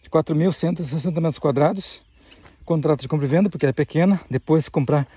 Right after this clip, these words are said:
pode fazer uma regularização, fazer uma escritura. Tá? Dá, tem jeito. E lá tem um galinheiro, com mais de trinta galinhas que vai ficar na chácara também. Mas angu-, mas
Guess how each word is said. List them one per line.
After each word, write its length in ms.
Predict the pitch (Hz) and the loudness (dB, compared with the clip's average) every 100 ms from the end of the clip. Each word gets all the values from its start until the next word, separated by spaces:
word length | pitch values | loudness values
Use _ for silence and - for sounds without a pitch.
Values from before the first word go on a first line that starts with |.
| - - _ _ | -20 -20 _ _
pode 180 | 139 131 | 0 0
fazer 300 | 139 117 156 | -2 2 2
uma 200 | 135 127 | 2 2
regularização, 640 | 127 131 120 123 - 165 | 0 0 0 -2 -2 -2
fazer 160 | 131 135 | 0 -2
uma 60 | |
escritura. 480 | 127 - 175 214 214 - _ _ _ _ _ _ _ _ | -2 -6 0 0 0 -10 _ _ _ _ _ _ _ _
Tá? 200 | 127 151 | -6 -6
Dá, 220 | 147 151 143 - | -2 -4 -4 -4
tem 160 | 165 | 0
jeito. 340 | 143 208 - - - - - _ _ _ - _ _ _ _ - | 0 0 -4 -14 -20 -20 -20 _ _ _ -20 _ _ _ _ -6
E 420 | 143 143 135 127 | -2 0 0 0
lá 80 | 135 | 0
tem 140 | 175 | 0
um 20 | 147 | 0
galinheiro, 580 | 147 139 151 190 214 190 _ _ - - - - - _ _ - _ _ - | 0 0 0 0 0 -4 _ _ -20 -20 -20 -20 -20 _ _ -20 _ _ -8
com 80 | |
mais 180 | 139 156 | -4 -4
de 60 | 139 | -2
trinta 180 | 160 160 | -2 2
galinhas 300 | 135 143 151 | 2 2 0
que 40 | |
vai 80 | 143 | -2
ficar 140 | - | 0
na 80 | 143 | -2
chácara 280 | 120 143 131 | 0 -2 0
também. 340 | 139 147 190 - _ _ _ - - - - | 2 4 2 -2 _ _ _ -20 -20 -20 -12
Mas 100 | - | -2
angu-, 300 | 143 143 135 | 0 2 2
mas 760 | 147 127 117 101 - - - | 2 2 2 -2 -10 -12 -14